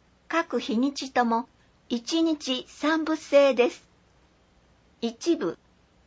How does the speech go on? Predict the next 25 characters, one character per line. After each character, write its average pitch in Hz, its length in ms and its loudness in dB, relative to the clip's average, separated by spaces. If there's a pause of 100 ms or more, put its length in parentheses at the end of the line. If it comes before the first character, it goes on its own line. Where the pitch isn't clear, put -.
十 339 260 0
時 247 140 -4
三 311 320 -2
十 320 160 -4
分 196 320 -4
か 151 160 -2
ら 143 160 0
十 294 280 0
二 285 180 2
時。 170 240 -8 (1080)
二 294 200 -2
部、 202 200 -4 (600)
十 302 280 -2
三 311 340 -4
時 208 120 -6
か 170 160 -2
ら 151 240 2
十 311 260 0
四 247 160 2
時 175 120 -8
三 269 340 -2
十 254 160 -4
分。 254 400 -8 (960)
三 311 460 -2
部、 139 200 -4